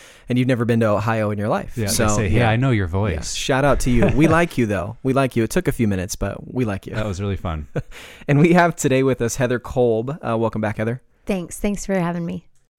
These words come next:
Speaker 1: Cool. Well, today's episode will be F A Q number three, so frequently asked questions number three, where we're gonna dive into questions that we really get a lot. And,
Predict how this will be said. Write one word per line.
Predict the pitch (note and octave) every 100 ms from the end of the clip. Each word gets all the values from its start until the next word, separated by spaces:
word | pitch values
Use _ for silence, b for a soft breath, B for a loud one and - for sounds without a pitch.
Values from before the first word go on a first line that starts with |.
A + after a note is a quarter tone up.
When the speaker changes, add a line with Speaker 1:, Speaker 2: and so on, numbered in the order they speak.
| b b b
Speaker 1:
Cool. | - F3+
Well, | D3+
today's | - D#3 F3 A#3
episode | C4+ F3+ - D#3 C3+
will | C3+ B2+
be | B2+ B2 A#2+ B2 -
F | C3+ -
A | D#3
Q | - C#3
number | C3 A#2 A2
three, | - A2 -
so | - A2
frequently | - C#3 D3 C3
asked | A#2 -
questions | B2+ A2 A#2 G#2+
number | A2 G#2+
three, | G#2 - A2+ G#2 G#2
where | - A2+ A#2
we're | A#2+
gonna | D3+ C3
dive | A#2+ A#2+ A#2+
into | A2+
questions | - A#2 A2+ - A2
that | A2 F#2+
we | B2
really | A#2 A2
get | G#2+ G#2 -
a | G#2+
lot. | G2 G2 F#2+
And, | A2+ G#2+